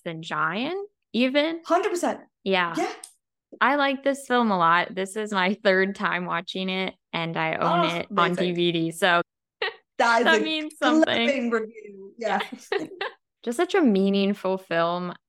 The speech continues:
Speaker 1: And I think it just goes back to, like, how it got me into classic films. And
Speaker 2: Yeah.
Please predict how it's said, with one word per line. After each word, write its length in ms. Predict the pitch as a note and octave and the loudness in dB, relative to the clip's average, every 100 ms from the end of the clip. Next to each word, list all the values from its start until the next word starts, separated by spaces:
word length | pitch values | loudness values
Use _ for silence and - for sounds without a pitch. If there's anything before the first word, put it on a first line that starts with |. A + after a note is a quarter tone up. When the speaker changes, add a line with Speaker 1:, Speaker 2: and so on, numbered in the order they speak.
| - | -2
Speaker 1:
And 140 | G#3 | 2
I 80 | G#3+ | 2
think 180 | C4+ C4+ | 4 4
it 160 | C4+ | 4
just 240 | G3 G#3+ G#3 | 2 -2 0
goes 240 | F3 E3+ | -2 -2
back 300 | D#3+ D3+ E3 - | -4 -6 -6 -8
to, 100 | E3+ | -6
like, 260 | D#3+ D#3 | -4 -4
how 260 | - D#3 D#3 | -4 -2 -2
it 120 | - G3 | -2 0
got 200 | F#3 F3 | 0 0
me 140 | G3 | -2
into 200 | G3+ G#3+ | -2 -4
classic 540 | G3+ G3+ F#3 F#3+ G3+ | -2 0 0 0 -4
films. 680 | - G3 F#3+ F3+ F3+ F3 F3 - | -4 0 2 2 0 -4 -8 -10
And 440 | E3+ E3 D#3+ | -6 -6 -6
Speaker 2:
Yeah. 60 | E3 | -8